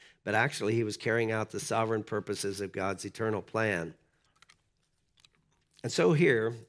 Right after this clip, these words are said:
in this context, when Adam and Eve could rightly have expected to be condemned to hell for their sin, God promises the defeat of Satan, the victory of the Redeemer who would come from Eve's descendants.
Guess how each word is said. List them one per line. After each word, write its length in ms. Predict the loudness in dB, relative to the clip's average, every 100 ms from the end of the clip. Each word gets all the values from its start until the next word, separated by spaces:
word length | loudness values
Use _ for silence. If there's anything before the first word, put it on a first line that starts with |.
| -4
in 80 | 2
this 180 | 2
context, 640 | 2 0 0 0 -2 -2 -4
when 180 | -4 0
Adam 340 | 2 4 6
and 80 | 6
Eve 260 | 4 2
could 300 | 0 0 0 -2
rightly 440 | 4 6 6 4
have 140 | 4 2
expected 580 | -4 -4 -2 0 0 0
to 60 |
be 140 | -2 0
condemned 520 | -2 2 4 4 2
to 120 | -4
hell 240 | 0 -2
for 160 | -2 -6
their 160 | -4 -4
sin, 500 | 2 4 4 2 -6 -20 -20 -18 -2
God 260 | 0 0
promises 560 | 0 0 0 0 -2 -2
the 100 | -4
defeat 360 | -4 0 2 2
of 100 | 0
Satan, 540 | 0 0 -2 -6 -8 _ -8
the 120 | -4
victory 380 | 0 0 4 4
of 80 | 4
the 100 | 2
Redeemer 680 | 0 4 4 4 0 -4 -6 _ _ _
who 160 | -2 -2
would 160 | -2
come 280 | -2 -2 -2
from 260 | -6 -10 -4
Eve's 540 | 0 2 2 -2 -10 -14 -6
descendants. 760 | -4 -2 -2 -2 -6 -8 -14